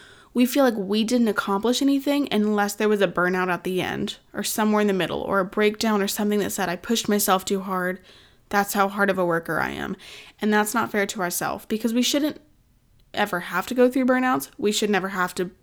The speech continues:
prove to anyone, like, how hard we work on something. Our work should show that. And in order for our work to show how hard we work on stuff and how talented we are, we need to have the best and clearest mindset and the love for ourselves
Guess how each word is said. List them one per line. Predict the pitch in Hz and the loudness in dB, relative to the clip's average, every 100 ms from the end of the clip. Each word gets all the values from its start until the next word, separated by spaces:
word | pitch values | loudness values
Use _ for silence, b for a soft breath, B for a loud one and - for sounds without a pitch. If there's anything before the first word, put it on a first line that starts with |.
| _ | _
prove | - 202 196 208 | -2 4 4 4
to | 185 | 0
anyone, | 190 190 180 190 185 | 0 2 2 2 0
like, | 170 | -2
how | - 185 | -4 -2
hard | 185 175 | 2 2
we | 175 | 0
work | 180 175 | -2 -2
on | 214 233 | 0 0
something. | 269 262 285 269 285 - B B B B B | 2 2 2 2 0 -4 B B B B B
Our | 214 | 2
work | 202 190 190 | 2 0 -2
should | - 220 | -2 -2
show | 233 240 | 2 2
that. | 247 262 254 B B B B B | 2 2 -2 B B B B B
And | 226 226 | 2 4
in | 226 | 4
order | 240 240 | 4 2
for | 240 | 0
our | 220 | 0
work | 214 220 220 | 2 0 -2
to | 240 | -4
show | 220 - 202 | -2 0 2
how | 214 - 208 | 2 0 -2
hard | - 202 208 | 0 0 2
we | 214 | 0
work | 190 180 220 | 0 -2 -2
on | 233 | -2
stuff | 233 247 | 2 0
and | 233 208 | 0 -2
how | 202 | -2
talented | - 185 202 220 233 | -2 -2 0 0 2
we | 262 | 2
are, | 262 262 | 2 2
we | 226 | 2
need | 208 220 | 2 0
to | |
have | 220 226 | -2 0
the | 208 | 0
best | 202 180 196 208 | 2 -2 0 -2
and | 196 | -2
clearest | - 202 185 190 | 0 0 2 0
mindset | 196 175 170 185 - 247 240 | -4 -2 0 -2 -2 -2 0
and | 220 202 | 0 0
the | |
love | 202 185 185 | 2 0 0
for | 180 | -2
ourselves | 170 175 - 151 - - | -2 -2 -2 -2 -2 -4